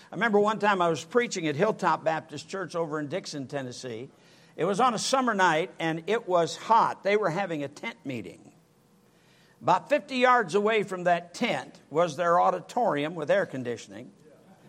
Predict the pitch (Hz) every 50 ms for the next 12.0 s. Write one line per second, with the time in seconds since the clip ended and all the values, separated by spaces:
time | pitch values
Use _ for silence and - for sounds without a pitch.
0 | - - - - - - - - - 127 139 143 147 147 165 202 254 285 277 247
1 | 226 202 - - 208 196 185 190 - 156 165 190 190 - - 247 202 180 202 -
2 | - 226 247 220 196 190 185 175 - - - 254 233 170 143 156 170 - - -
3 | - - - - - - - - - - - - - - _ - - - - _
4 | _ _ _ - - - - 135 147 180 214 254 311 302 - - - - 233 208
5 | 196 180 175 160 147 175 165 151 147 160 - - - - - - - _ _ _
6 | _ - 196 208 214 214 214 208 202 190 190 190 170 - 240 269 294 285 - 226
7 | 185 165 170 165 190 202 - 190 180 180 170 - - 262 262 247 233 220 208 202
8 | - - - 180 175 185 196 226 247 240 - 147 151 143 147 156 143 131 160 214
9 | 233 214 240 233 190 190 190 190 190 185 180 170 175 175 175 185 202 208 202 147
10 | 143 135 123 127 139 127 120 147 147 147 175 - 180 190 160 - 165 170 165 160
11 | 160 160 143 117 143 143 151 151 147 147 135 139 131 - 196 240 240 190 180 -